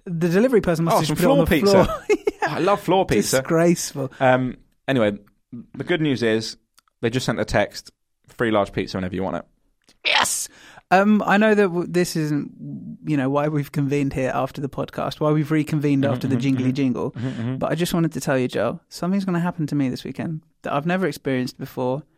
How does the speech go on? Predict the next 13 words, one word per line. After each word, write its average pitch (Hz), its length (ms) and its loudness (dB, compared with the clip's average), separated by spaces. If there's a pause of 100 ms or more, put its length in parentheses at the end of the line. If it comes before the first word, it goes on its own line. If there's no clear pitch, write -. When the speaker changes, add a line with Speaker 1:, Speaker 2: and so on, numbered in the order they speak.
Speaker 1:
um, 131 380 0
and 135 80 0
I'm 131 100 2
very 147 240 2
excited, 117 540 -2
genuinely 160 400 2
hyped. - 480 -4 (280)
I 160 120 2
got 156 180 2
bought 151 400 0 (300)
a - 80 -6
bath 117 280 -2
bomb. 147 240 -10